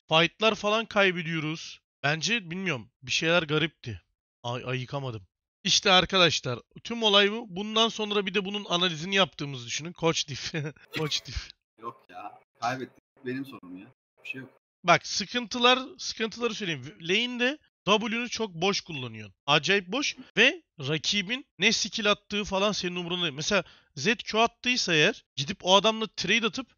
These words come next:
Speaker 1: hani, adamla trade kazanabilirsin. Atıyorum, gidip bir W patlatırsın falan.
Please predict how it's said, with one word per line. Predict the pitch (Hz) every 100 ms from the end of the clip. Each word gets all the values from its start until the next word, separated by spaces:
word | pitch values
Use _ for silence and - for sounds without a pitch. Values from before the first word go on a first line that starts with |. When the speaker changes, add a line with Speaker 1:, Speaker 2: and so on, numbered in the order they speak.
| -
Speaker 1:
hani, | 151 165 165 _ _
adamla | 160 160 214
trade | 247 220 233
kazanabilirsin. | - 175 160 170 165 196 - 127 104 -
Atıyorum, | 143 175 156
gidip | 151 170 185
bir |
W | 165 175 185
patlatırsın | 185 175 165 143 -
falan. | 147 165 240